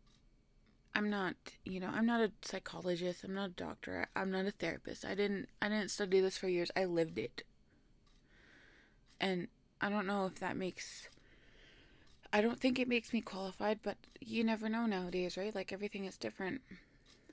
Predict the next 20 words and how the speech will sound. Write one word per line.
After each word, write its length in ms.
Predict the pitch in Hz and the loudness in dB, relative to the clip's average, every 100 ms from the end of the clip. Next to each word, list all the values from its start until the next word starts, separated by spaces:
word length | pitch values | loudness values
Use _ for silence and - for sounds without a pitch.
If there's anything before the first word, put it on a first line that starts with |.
| - - | -20 -12
But, 200 | 214 202 - | -6 -6 -4
I 80 | |
mean, 340 | 208 208 202 196 - - - - - - | -2 0 0 -2 -8 -18 -20 -20 -20 -6
you 140 | 202 | -2
know, 120 | 196 | -2
like, 160 | 214 220 | -2 0
there's 240 | 233 226 | 0 0
nothing 300 | 220 226 226 | -2 -4 -6
for 240 | - 208 220 | -6 -6 -4
us 200 | 196 - | -6 -6
here. 280 | 190 - - - - - - - | -4 -4 -8 -18 -20 -20 -20 -8
And 100 | 202 | -4
there's, 240 | 202 196 - - - - _ - - | -2 -4 -8 -18 -20 -20 _ -16 0
like, 200 | 233 226 | 0 2
there's 160 | 233 202 | 2 2
groups 320 | 190 180 - | -2 -4 -4
for 100 | 180 | -2
everything. 480 | 180 190 - - 180 - | -2 -2 -6 -8 -10 -12
There's 200 | 196 - | -10 -8
groups 640 | - - - - - - | -8 -10 -12 -12 -10 -12